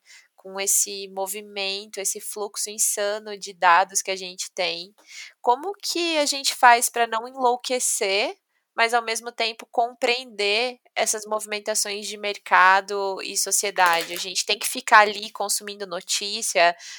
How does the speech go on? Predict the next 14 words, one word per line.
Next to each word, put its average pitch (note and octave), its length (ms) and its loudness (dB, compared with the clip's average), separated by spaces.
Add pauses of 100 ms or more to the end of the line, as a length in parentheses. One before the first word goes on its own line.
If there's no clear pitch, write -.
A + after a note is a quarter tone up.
(120)
É F#3+ 60 0
uma G3+ 160 2
coisa G#3 280 -4
que G#3+ 140 -18
você G3+ 260 -6
faz G3 600 4
enlouquecidamente F#3+ 1200 -6
ou G3+ 200 -2
você G#3 340 -6 (260)
tem G#3 280 2
um G#3 40 -10
fluxo - 360 -8
de G3 100 -8
trabalho F#3+ 640 4